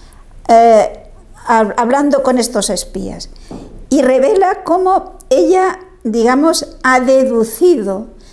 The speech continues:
de los hechos que le-, ella ha sa-, ha conocido, que realmente Yahvé es un Dios que actúa. Y ella que se lo cree.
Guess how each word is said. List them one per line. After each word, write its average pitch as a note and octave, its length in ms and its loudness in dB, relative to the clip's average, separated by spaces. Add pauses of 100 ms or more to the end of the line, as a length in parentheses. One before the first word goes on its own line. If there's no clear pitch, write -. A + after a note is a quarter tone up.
(120)
de A#3+ 180 0
los A#3+ 240 -4
hechos C#4+ 360 -2
que A3 200 2
le-, - 320 -6
ella A3+ 500 0
ha A3+ 100 -8
sa-, - 220 -4
ha A3+ 120 -4
conocido, G#3 720 -4 (440)
que B3+ 120 0
realmente C4+ 640 -2
Yahvé B3 260 2
es C4 140 -4
un G#3+ 140 -8
Dios G#3 200 -6
que F3+ 120 -8
actúa. F#3 580 -14 (760)
Y A3+ 100 2
ella B3 140 0
que B3 120 -6
se - 140 -6
lo F3+ 100 -6
cree. - 180 -14